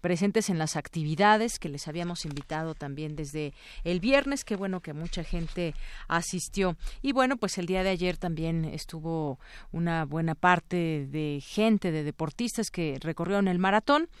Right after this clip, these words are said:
ahí en las islas de Ciudad Universitaria. Bien, pues mandar saludos también a las personas que se hacen presentes a través de nuestras redes sociales,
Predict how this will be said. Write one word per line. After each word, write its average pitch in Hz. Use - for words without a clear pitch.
ahí 196
en 202
las 165
islas 196
de 165
Ciudad 160
Universitaria. 147
Bien, 269
pues 247
mandar 254
saludos 294
también 254
a 185
las 196
personas 247
que 180
se 202
hacen 202
presentes 170
a 156
través 160
de 180
nuestras 170
redes 185
sociales, 240